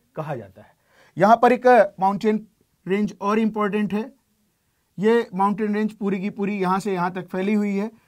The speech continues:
और इस पर इस की सबसे ऊंची पीक है, यहां पर इसकी सबसे ऊंची पीक है, इसका नाम है विंसन मैसिफ,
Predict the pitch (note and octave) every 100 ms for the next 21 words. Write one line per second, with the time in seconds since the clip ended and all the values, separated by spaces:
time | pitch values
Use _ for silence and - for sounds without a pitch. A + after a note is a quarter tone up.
0 | _ F3 F3+ G#3+ F#3 G#3+ C4 B3+ - A3
1 | A3+ G#3 - _ _ _ _ _ _ _
2 | _ A#3 A#3 - G3 G3+ C4 B3 G#3+ G#3
3 | A#3+ G#3+ - G#3+ A3 A3 A#2 G#2 _ _
4 | _ _ _ _ _ _ _ _ _ _
5 | _ _ _ D3 F#3+ G#3 A3 A3 G#3+ -
6 | - - G3+ G3 F3+ G#3+ G3+ G#3 F#3 A3
7 | A3 A3 G3+ G#3+ _ - F3+ F#3+ F3+ F#3+
8 | F#3+ F#3+ F#3+ _ - C#3+ F#3+ G3+ G#3+ G#3
9 | G#3+ G#3+ _ - D3+ E3 E3 B2